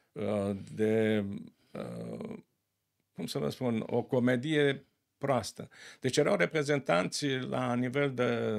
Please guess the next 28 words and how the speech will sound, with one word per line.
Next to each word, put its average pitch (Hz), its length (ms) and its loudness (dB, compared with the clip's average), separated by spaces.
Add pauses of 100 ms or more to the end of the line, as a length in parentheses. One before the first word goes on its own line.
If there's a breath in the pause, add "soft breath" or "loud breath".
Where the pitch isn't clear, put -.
(200)
secretari, 110 920 0 (160)
uh, 101 600 -6
de 110 120 2
stat 123 400 0
sau 98 440 -4 (200 soft breath)
subsecretari 117 720 0
de 104 100 -2
stat 135 220 0
de 127 80 0
la 123 140 4
toate 135 280 -2
ministerele 127 640 -2
implicate. 123 680 -2 (1080 loud breath)
Dar 165 560 6
nu 190 400 6
se 208 240 6
discuta 160 580 2
nimic 160 480 2
despre, 190 720 2 (260)
uh, 143 680 2 (1400)
situația 202 640 4
din, 202 260 2
uh, 196 200 2
din 196 180 4
Golf. 196 340 4
Noi 156 160 4
trebuia 160 380 6
să, 160 420 2